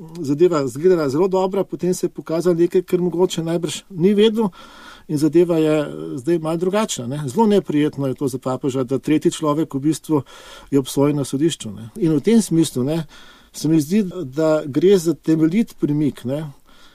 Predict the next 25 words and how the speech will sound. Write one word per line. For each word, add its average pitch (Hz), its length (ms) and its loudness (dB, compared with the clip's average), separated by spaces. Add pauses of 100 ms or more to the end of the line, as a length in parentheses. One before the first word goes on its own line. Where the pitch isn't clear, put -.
(120)
In 131 120 -4
čem 208 220 2
je 185 80 2
ta 156 160 0
temeljit 143 380 0
premik, 135 460 -4
ne? 131 240 -6 (260)
Ne 139 200 -2
gre 190 260 2
za 175 140 0
to 170 360 0 (640)
samo, 151 440 0
ker 147 200 -2
so 139 140 -2
konkretne 143 520 0
skupine. 120 640 -6
Gre 147 200 0
za 151 140 -4 (460)
popolnoma 185 920 -2 (520)
korenito 151 580 0
spremembo. 143 440 -2
Ta 175 180 -4
papež 143 500 -2
se 135 180 -2
zaveda, 127 560 0